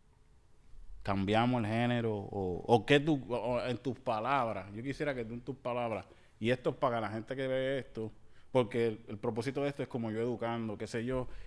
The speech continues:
y que la gente vea la, la, la, la, la anécdota real de parte de la persona que lo está haciendo. ¿Tú sientes que nosotros cambiamos? ¿Qué cambiamos? ¿Cómo lo cambiamos?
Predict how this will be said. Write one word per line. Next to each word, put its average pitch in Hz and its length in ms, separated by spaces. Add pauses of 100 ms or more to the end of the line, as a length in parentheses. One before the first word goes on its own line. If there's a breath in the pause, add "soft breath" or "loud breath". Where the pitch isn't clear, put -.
y 110 80
que 117 100
la 120 80
gente 127 240
vea 170 200
la, 139 160
la, 117 240
la, 107 380 (100)
la, 104 680
la 107 100
anécdota 135 440
real 95 440 (140)
de 104 200
parte 127 300
de 127 80
la 101 100
persona 104 280
que 107 60
lo 104 40
está 101 140
haciendo. 87 220 (1300 soft breath)
¿Tú 113 120
sientes 123 300
que 120 100
nosotros 104 420 (440)
cambiamos? 98 760 (200)
¿Qué 131 160
cambiamos? 107 500
¿Cómo 104 200
lo 101 120
cambiamos? 98 420